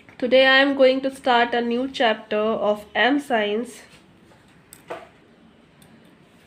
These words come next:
which is chapter five, Know Your Country. Students, do you know from which country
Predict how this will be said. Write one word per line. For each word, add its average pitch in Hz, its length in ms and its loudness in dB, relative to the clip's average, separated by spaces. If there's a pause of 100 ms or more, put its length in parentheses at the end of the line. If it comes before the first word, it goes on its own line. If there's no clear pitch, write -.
(260)
which 294 300 -2
is 311 380 0 (180)
chapter 254 540 0
five, 247 560 0 (800)
Know 254 240 2
Your 254 420 0 (140)
Country. 233 680 -2 (920)
Students, 302 760 -2 (560)
do 269 100 0
you 320 180 2
know 320 300 2
from 254 400 -2
which 277 300 -4
country 240 680 -4